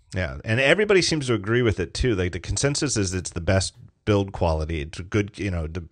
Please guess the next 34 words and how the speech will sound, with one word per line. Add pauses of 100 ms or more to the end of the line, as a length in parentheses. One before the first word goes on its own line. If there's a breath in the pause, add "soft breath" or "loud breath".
a,
a
competitive
camera, (280)
and, (720 loud breath)
um, (800)
Motorola's (160)
extension.
It's
not (200)
just
a
pure, (260)
you
know,
like
the
way
that
the
Nexus
has
the
pure
Google
Android
experience,
like
Android
five
point
oh
with
nothing,